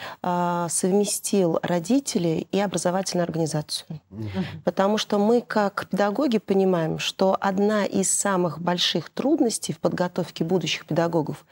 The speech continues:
Speaker 1: это подготовить педагога для работы с родителями. И многие действующие, э, педагоги говорят, что действительно работа с родителями отнимает много сил.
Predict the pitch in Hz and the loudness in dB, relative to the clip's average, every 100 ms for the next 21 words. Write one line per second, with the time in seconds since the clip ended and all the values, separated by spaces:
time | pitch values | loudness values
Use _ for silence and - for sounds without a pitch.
0 | - - - 214 - - - 180 180 - | -14 -12 -4 -2 -2 -2 -2 0 -2 2
1 | 254 254 - 175 170 170 220 190 160 160 | 2 2 0 0 0 2 2 2 0 0
2 | 196 190 175 190 208 185 - 170 160 160 | 0 0 0 -2 -2 -4 -2 -2 -2 -4
3 | - 165 160 151 _ _ _ _ _ - | -4 -6 -6 -8 _ _ _ _ _ -12
4 | - - - - 196 208 226 254 208 214 | -10 -10 -12 2 4 6 6 4 4 0
5 | 180 196 233 196 - 170 160 - 165 165 | 2 2 4 2 0 0 0 -2 0 -2
6 | 175 - 170 170 180 196 202 330 220 190 | -2 -4 -4 0 2 2 4 2 2 0
7 | 180 185 165 - 190 185 208 220 - 175 | 2 2 -2 -2 0 2 0 -2 0 0
8 | 175 180 208 - 175 190 247 196 175 170 | 2 0 -2 0 0 0 0 2 0 0
9 | 180 190 190 - 175 175 170 - - 170 | 0 2 0 0 0 0 -2 -2 -2 -4